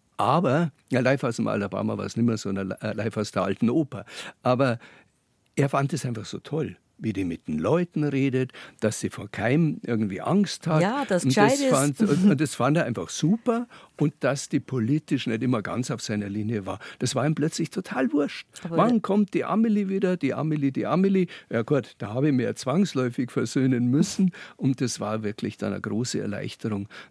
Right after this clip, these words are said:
Speaker 1: dass wir noch sehr viele gute Jahre miteinander hatten.
Speaker 2: Wie schön. Und dann haben Sie auch gemerkt, wie, wie offen eigentlich Ihr Vater war, dass er jemanden akzeptieren kann, der ganz anderer Meinung ist, aber auf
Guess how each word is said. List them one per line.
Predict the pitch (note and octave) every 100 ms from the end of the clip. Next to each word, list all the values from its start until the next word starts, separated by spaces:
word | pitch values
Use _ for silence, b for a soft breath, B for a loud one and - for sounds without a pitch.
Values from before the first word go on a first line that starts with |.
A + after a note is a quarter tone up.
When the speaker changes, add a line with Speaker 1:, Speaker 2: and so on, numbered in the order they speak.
| -
Speaker 1:
dass | A2+ -
wir | G2+
noch | F#2+
sehr | G2+ A#2 A#2+ A2+ A2+
viele | - A2 A2 G#2+ _
gute | A2+ A2 F2+ - -
Jahre | - D#2 D#2+
miteinander | E2+ - F2 D#2 E2+ D#2+ -
hatten. | - -
Speaker 2:
Wie | E3 A3+
schön. | G#3 - E3+ C#3
Und | - F3
dann | G#3+ G#3
haben | A3+ B3
Sie | A3
auch | G3 E3+
gemerkt, | F#3+ F#3 A3+ - -
wie, | G3+ E3+ -
wie | F3 -
offen | C#4+ E4+ -
eigentlich | G3+ E3+ D#3
Ihr | D3+
Vater | - A#2 A2 A2+ A2+
war, | A#2
dass | A#2+ C#3 F3
er |
jemanden | F3+ F3+ F3 F3
akzeptieren | - - F3+ - - B3 D4+
kann, | C#4+ B3
der | A3+ G3
ganz | F#3 F3+
anderer | - F#3+ G#3+ A#3
Meinung | A3+ A3 B3 A#3
ist, | A#3 B3+ -
aber | G#3 G#3+ -
auf | F#3+